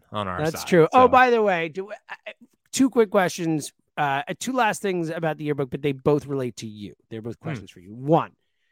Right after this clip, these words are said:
Speaker 2: hearing Topper said eight trillion times in that thing, and then reiterating that, "How many more Topper, or this many Topper?" You know, the whole thing. How many more J T, this many Topper. Like,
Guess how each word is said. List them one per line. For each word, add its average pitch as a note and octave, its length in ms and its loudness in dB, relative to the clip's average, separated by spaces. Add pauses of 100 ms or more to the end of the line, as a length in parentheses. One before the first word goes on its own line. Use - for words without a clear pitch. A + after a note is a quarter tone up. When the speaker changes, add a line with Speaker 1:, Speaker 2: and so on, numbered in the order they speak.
(180)
Speaker 2:
hearing G#3+ 500 0
Topper D3 440 0
said A#2+ 360 -8 (100)
eight D#3+ 240 -12 (380)
trillion D3+ 560 0
times A#2+ 320 -6
in A2 80 -10
that G#2 160 -14
thing, B2+ 200 -16
and F3 180 -6
then E3 220 -4
reiterating D3+ 520 -4
that, B2+ 100 -12
"How G#2+ 140 -14
many D#3+ 140 -10
more F3+ 180 -16
Topper, B2 460 -12 (100)
or E3 320 -6
this A#3 240 -6
many D4+ 280 -8
Topper?" D#3+ 380 -2
You C#3+ 120 -4
know, F3 60 2
the D#3 60 2
whole F3 140 2
thing. C3 180 -6 (440)
How D3+ 80 -4
many E3+ 80 0
more E3 120 0
J C#3+ 140 -2
T, A#2 160 -10
this F3 220 -2
many G3 140 -6
Topper. A#2+ 360 -10 (360)
Like, G#3 300 4